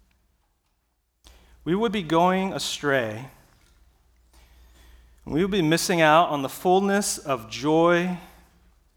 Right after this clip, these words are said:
if we did not look and turn to our God, if we did not turn to our helper who is able to do all these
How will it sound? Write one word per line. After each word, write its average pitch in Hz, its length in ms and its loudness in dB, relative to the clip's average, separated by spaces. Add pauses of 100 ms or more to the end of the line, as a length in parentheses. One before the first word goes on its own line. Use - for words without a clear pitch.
(640)
if - 120 -18
we 127 40 -12
did 135 120 -4
not 147 240 0
look 143 400 -2 (160)
and 120 120 -12
turn 147 580 0
to 123 360 -6 (480)
our 127 160 0
God, 131 400 0 (640)
if - 80 -20
we 135 60 -10
did 131 60 -10
not 131 200 -6
turn 175 380 0
to 165 180 -2
our 127 140 2
helper 165 500 -2
who 147 200 -4
is 135 180 -2
able 147 380 -2
to 139 120 -12
do 123 400 -6 (300)
all 127 600 -6
these 120 460 -10